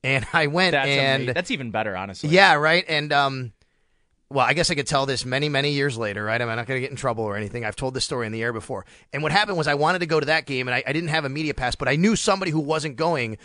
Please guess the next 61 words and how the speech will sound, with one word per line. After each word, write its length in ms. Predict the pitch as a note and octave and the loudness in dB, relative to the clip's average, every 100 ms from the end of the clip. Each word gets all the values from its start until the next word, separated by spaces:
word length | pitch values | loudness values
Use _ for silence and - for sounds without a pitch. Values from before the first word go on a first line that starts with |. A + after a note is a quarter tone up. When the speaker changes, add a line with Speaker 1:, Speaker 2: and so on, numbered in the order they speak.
| - | -14
Speaker 1:
from 140 | - C#3 | -10 -6
Syracuse 420 | - D#3 D3 B2 | -4 -4 -4 -4
Media 240 | D#3+ E3 | -2 -2
had 120 | C3 | -2
said, 160 | A#2+ C3+ | -4 -4
"Look, 160 | F#3 C#3+ | -4 -4
if 80 | |
you 80 | C3 | -8
can 180 | D#3+ D#3 | -6 -6
get 160 | B2+ C#3+ | -2 -2
in 80 | |
there, 160 | F#3 B2+ | -2 -2
like, 160 | A#2+ B2+ | -4 -6
you 80 | |
can 80 | C3 | -8
have 160 | B2+ C#3+ | -6 -6
my 100 | G#2+ | -6
seat. 380 | - - C3+ - | -8 -8 -8 -10
I 80 | |
can't 220 | G#2 D3+ C#3+ | -10 -10 -6
make 180 | D3+ | -6
it 160 | C#3+ A#2+ _ - _ | -4 -8 _ -20 _
to 100 | D3+ | -6
the 60 | A#2+ | -2
game," 340 | D#3 C#3+ A#2 - - - | -2 -2 -8 -20 -20 -2
um, 460 | A#2 A2 G#2 G2 G#2+ | 0 2 0 -2 -6
because 340 | A#2 D3 G#2 | -4 -4 -2
there 140 | C#3+ D#3 | -4 -2
were, 100 | C#3 | 0
there 140 | C#3+ | -2
were 60 | B2+ | -2
two 140 | D#3+ | -4
people, 280 | - D3+ C3+ | -4 -4 -4
and 80 | B2+ | -4
one 100 | C3 | -6
of 60 | |
the 40 | A#2 | -6
people 220 | B2+ A2 | -8 -8
couldn't 220 | - A2 | -10 -6
make 200 | E3+ F#3 | -4 -4
it. 140 | F2+ - - _ | -10 -14 -20 _
And 80 | - | -8
they 40 | B2 | -6
said 240 | C#3 A2+ - | -4 -8 -12
the 140 | - C#3+ | -4 -2
other 80 | D3+ | -2
person 260 | A2+ A2 | -6 -10
couldn't 220 | G#2 G2 | -10 -10
make 160 | F#2 D#2+ | -10 -12
it, 60 | F2 | -12
I 60 | |
guess. 280 | F2 C#2 - - | -12 -14 -12 0
Anyway, 340 | G3+ E3 E2 - _ _ | 0 0 -4 -14 _ _
I 60 | C#3+ | -2
get 180 | C#3+ F3+ | -2 -2
there. 240 | A#2 F#2 - _ - | -6 -8 -14 _ -4
I'm 200 | D3 C#3+ | -2 2
not 240 | D#3+ E3+ | 2 2
kidding 240 | - F3 D3 | 0 0 0
you, 80 | |
Nate. 240 | A2+ A2 | -4 -6